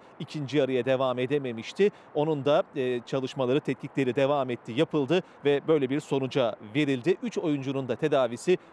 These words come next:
tüm hızıyla devam ediyor. En kısa sürede maçlara yetiştirilmek için de çalışmalar, sağlık ekibimiz tüm hızıyla çalışıyor. Tabii Galatasaray, e, dün bir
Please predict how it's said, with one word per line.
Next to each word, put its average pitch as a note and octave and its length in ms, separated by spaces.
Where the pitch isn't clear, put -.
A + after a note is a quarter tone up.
tüm A#3+ 180
hızıyla B2 520
devam C#3+ 360
ediyor. C#3+ 320
En B3 200
kısa B2+ 340
sürede D3+ 520
maçlara C#3+ 400
yetiştirilmek C3+ 720
için B2 260
de D#3+ 240
çalışmalar, B2+ 520
sağlık D#3 400
ekibimiz C3 460
tüm A3 160
hızıyla B2+ 420
çalışıyor. B2+ 520
Tabii A3 280
Galatasaray, F3 680
e, C#3+ 240
dün G#3 280
bir D3+ 180